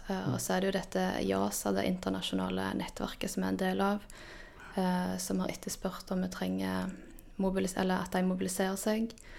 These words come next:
Speaker 1: Ehm, og Norske Musikkbibliotekforening er på banen.
Speaker 2: Mm.
Speaker 1: Håper at Nasjonalbiblioteket også kan, eh, kan komme med en uttalelse.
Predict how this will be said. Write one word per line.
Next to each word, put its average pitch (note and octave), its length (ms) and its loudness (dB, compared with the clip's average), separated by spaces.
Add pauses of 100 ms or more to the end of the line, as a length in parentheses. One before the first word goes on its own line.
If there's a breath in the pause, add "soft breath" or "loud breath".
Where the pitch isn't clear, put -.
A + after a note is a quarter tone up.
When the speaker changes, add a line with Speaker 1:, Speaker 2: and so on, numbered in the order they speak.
(960 loud breath)
Speaker 1:
Ehm, F#3 800 0 (520 loud breath)
og F#3+ 140 6
Norske F#3 680 2
Musikkbibliotekforening G#3 1160 4
er G3 60 0
på - 140 -2
banen. C#3 400 2 (200)
Speaker 2:
Mm. C#3 280 2 (360)
Speaker 1:
Håper F#3+ 220 2
at G3 80 0
Nasjonalbiblioteket G3 880 0
også G3 120 0
kan, - 300 -2
eh, F#2+ 340 -2 (1120 soft breath)
kan G3 120 2
komme F#3 220 2
med F#3+ 140 4
en F#3+ 80 2
uttalelse. - 500 -4